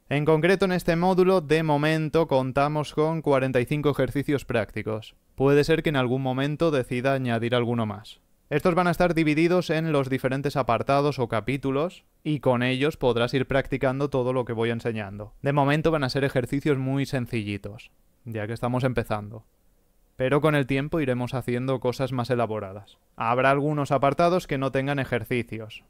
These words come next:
ya que hay sitios donde no tiene mucho sentido hacer ningún ejercicio. Simplemente es de leer la información y ok, ya está. Tendrás las páginas con las soluciones también, para que las vayas consultando.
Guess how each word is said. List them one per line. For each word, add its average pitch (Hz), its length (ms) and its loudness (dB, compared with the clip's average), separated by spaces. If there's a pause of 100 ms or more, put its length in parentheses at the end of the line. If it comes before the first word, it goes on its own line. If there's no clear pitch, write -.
(140)
ya 113 240 -2
que 120 160 0
hay 139 380 2
sitios 143 560 -2
donde 113 440 -4
no 113 140 -4
tiene 123 180 -2
mucho 123 300 -6
sentido 117 360 -4
hacer 120 440 -6
ningún 110 400 -6
ejercicio. 110 640 -10 (200)
Simplemente 120 580 -2
es 123 100 -4
de 117 100 0
leer 110 320 -2
la 117 140 -2
información 139 840 -2 (300)
y 104 380 -6
ok, 107 180 -6 (400)
ya 110 160 -8
está. 113 300 -10 (340)
Tendrás 135 460 2
las 139 200 2
páginas 156 560 -2
con 120 200 0
las 113 160 -2
soluciones 113 680 -4
también, 101 400 -10 (320)
para 110 240 -4
que 123 100 -4
las 107 160 -2
vayas 113 280 -2
consultando. 104 640 -8